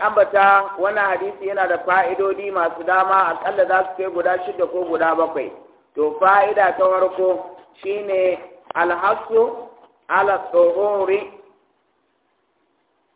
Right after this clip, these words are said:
alhissi wal mana-, wal ma'anawi. Akwai kwaɗaitarwa a kan tsarki wanda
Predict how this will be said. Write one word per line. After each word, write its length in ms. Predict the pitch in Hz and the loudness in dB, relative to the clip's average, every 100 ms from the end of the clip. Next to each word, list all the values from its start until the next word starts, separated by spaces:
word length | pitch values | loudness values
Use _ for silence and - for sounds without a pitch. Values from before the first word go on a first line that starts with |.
| _ _ | _ _
alhissi 800 | 147 165 170 165 208 214 220 220 | -2 0 0 -2 -6 -8 -12 -8
wal 220 | 208 185 170 | -2 -2 -2
mana-, 340 | 165 160 160 - 160 156 156 | -4 -6 -10 -4 0 0 0
wal 180 | 160 165 | -2 0
ma'anawi. 500 | 175 175 156 123 - - - _ _ _ _ _ - | -2 -2 -4 -8 -10 -16 -20 _ _ _ _ _ -6
Akwai 300 | 165 214 214 | -4 0 0
kwaɗaitarwa 760 | 220 226 220 214 220 214 190 151 - - - _ _ _ _ _ _ _ _ | 0 0 0 0 0 2 2 0 -6 -16 -20 _ _ _ _ _ _ _ _
a 120 | 170 233 | -4 2
kan 240 | 233 226 - | 2 2 0
tsarki 460 | 208 220 220 226 220 | 0 0 0 -4 2
wanda 680 | 226 233 220 208 196 196 | 2 2 2 2 4 0